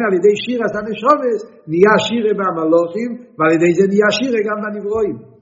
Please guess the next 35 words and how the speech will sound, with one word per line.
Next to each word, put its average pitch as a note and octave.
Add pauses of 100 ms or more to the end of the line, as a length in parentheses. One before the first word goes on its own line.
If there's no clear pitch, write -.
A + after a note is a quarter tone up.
(1000)
שם E3+
הוא E3
מקשר E3
את F3+
זה, D#3+ (240)
המגיד F3+
מקשר D3+
את D#3
זה D#3+
בעניין E3
של D3+
פרק D#3+
שירה. F#3+ (760)
כן? C3 (840)
שלא C#3
רק E3+
המלאכים C#3
אומרים A#2
שירה. G2+ (360)
כל A3+
הנברואים G3+
בעצם D3+
אומרים A#2+
שירה. G2+ (400)
ומה A#2+
זה E3+
השירה? D3 (120)
השירה A#3 (100)
זה A3+
הגיל G#3
הליכוז B3
שיש G3
בכל A3
עולם A3+
ועולם. A#3